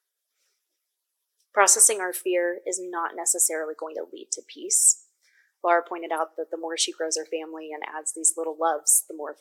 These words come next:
fear she experiences as well, right? It's not going to bring us peace.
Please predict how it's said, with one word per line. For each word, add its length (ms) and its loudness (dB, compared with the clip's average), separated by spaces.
fear 300 -6
she 280 -4
experiences 840 0
as 180 -2
well, 340 -6
right? 200 -6
It's 120 0
not 280 -4
going 240 -10
to 120 -14
bring 200 -10
us 220 -4
peace. 460 -2